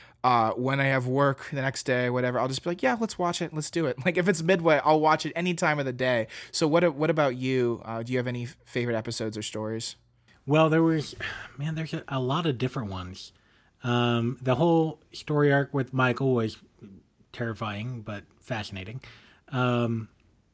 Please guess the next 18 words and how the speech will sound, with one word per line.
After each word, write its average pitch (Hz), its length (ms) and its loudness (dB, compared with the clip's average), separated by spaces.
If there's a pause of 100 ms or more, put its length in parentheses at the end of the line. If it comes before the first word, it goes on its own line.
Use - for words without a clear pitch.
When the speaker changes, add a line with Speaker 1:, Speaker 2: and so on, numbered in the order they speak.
(180)
Speaker 2:
Midway 151 420 2
was 151 160 2
a - 20 0
really 147 200 4
fun 143 180 0
episode. 139 300 0
I 120 220 4
already 131 220 4
mentioned 120 320 2
it. 120 140 -2
The 113 140 -2
Tao 127 340 0
of 113 120 -2
Rodney 131 360 2
I 127 40 2
thought 131 140 0
was 123 120 0
interesting, 123 360 -4